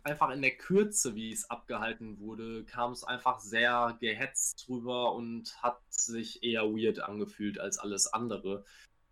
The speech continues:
Klar, man hatte jetzt vielleicht gerade durch den Live-T-V-Spot nicht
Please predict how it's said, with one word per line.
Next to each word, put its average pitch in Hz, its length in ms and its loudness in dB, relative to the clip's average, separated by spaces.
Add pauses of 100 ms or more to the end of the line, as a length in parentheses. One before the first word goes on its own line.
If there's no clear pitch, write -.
(320)
Klar, 123 220 6
man 104 180 8
hatte 135 240 8
jetzt 127 240 6
vielleicht 123 420 4
gerade 120 360 6
durch 113 280 -4
den 113 220 -4
Live-T-V-Spot 120 1120 2
nicht 120 380 -6